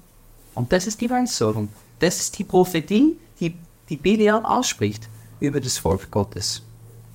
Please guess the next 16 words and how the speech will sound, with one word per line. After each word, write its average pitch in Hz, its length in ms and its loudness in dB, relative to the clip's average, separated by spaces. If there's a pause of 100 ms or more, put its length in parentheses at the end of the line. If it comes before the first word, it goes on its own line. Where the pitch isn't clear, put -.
(600)
Ich 104 120 -4
sehe 190 300 2
kein 180 320 2
Unheil 165 560 0 (360)
an 110 140 0
meinem 135 280 -2
Volk. 185 300 0 (440)
Ja. 127 180 -10 (4000)
Das 214 300 2
heißt 143 300 0
nicht, 214 240 -2
dass 165 140 -4
Gott 175 240 -2
blind 226 260 4
ist, - 220 -4
oder? 185 260 -4